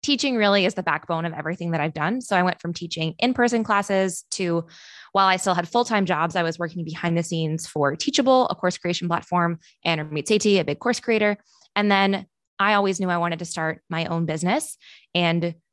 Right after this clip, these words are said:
little over two years ago, I started Wit and Wire to help more women launch podcasts, specifically women who are business owners.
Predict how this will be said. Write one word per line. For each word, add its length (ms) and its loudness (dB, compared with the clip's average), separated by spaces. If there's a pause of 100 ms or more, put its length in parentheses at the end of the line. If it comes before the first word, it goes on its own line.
little 220 4
over 180 4
two 160 -4
years 240 0
ago, 440 0
I 60 -8
started 280 -8
Wit 140 -4
and 80 -2
Wire 240 0
to 80 -4
help 180 -4
more 160 -4
women 400 -2 (260)
launch 220 -2
podcasts, 480 0
specifically 560 -2
women 220 0
who 100 -4
are 80 -4
business 300 0
owners. 420 -2